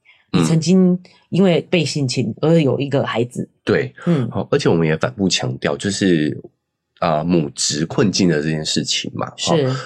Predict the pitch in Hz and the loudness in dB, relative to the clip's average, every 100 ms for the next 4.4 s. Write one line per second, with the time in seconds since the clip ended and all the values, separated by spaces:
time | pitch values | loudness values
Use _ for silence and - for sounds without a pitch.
0 | - - 151 131 139 98 - 76 76 85 | -6 0 2 4 4 2 0 -2 0 -2
1 | 80 82 67 67 76 92 71 85 87 78 | 0 0 0 -2 0 0 2 2 0 -4
2 | - 87 - - 76 - - - 175 151 | -2 -4 -2 -2 -2 -2 -4 -2 0 0
3 | 101 107 135 - 156 - _ _ _ _ | 2 2 2 0 -2 -4 _ _ _ _
4 | 170 156 123 | 0 2 2